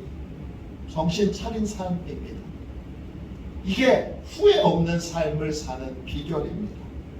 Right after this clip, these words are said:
매일 기도하면 실수하지 않고 차분하고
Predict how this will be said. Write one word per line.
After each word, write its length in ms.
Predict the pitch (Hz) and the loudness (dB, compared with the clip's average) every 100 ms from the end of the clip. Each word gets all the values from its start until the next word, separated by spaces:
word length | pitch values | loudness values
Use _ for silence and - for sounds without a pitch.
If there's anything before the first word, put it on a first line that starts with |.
| - - - - - - - - | -12 -12 -10 -10 -10 -10 -10 -2
매일 340 | - 131 143 - | 0 4 2 0
기도하면 720 | - 135 135 127 123 143 143 - - - - - - - - - - | -4 -2 -2 -2 -4 -4 -6 -8 -10 -12 -12 -12 -12 -12 -12 -12 -10
실수하지 800 | - - 90 - 190 175 - - | -6 -4 -2 2 4 4 0 -6
않고 520 | 113 - - 165 - - - - - - | -6 -8 -8 -10 -10 -10 -12 -10 -10 -10
차분하고 840 | - - 214 214 175 165 165 160 | -10 -8 -4 0 0 0 -4 -8